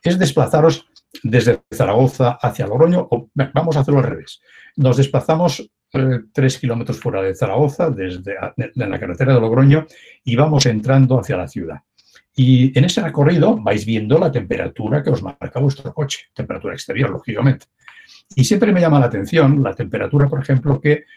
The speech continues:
manifiesta o que se pueden encontrar a la altura de la llamada Torre de Picolín. No sé alguna vez si os habéis fijado. Allí hay siempre un termómetro y marca una, una determinada temperatura. Puede ser más o menos la que pueda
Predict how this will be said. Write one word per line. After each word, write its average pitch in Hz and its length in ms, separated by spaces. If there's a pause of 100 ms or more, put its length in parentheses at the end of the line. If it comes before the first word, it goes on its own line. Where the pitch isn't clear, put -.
(120)
manifiesta 151 1000
o 143 80
que 123 120
se 95 200
pueden 104 300
encontrar 120 440 (220)
a - 80
la 120 100
altura 196 320
de 165 80
la 135 80
llamada 139 340
Torre 147 200
de 120 100
Picolín. 95 460
No 95 80
sé - 140
alguna 98 260
vez 110 160
si 104 80
os 87 80
habéis 87 220
fijado. - 380
Allí 147 240
hay 156 220 (220)
siempre 135 280
un 127 100
termómetro - 500
y 95 40
marca 127 240
una, 113 280 (140)
una 123 140
determinada 101 360
temperatura. 90 600 (240)
Puede 170 220
ser 143 160
más 123 160
o 110 60
menos 127 240
la 110 100
que 90 80
pueda 110 400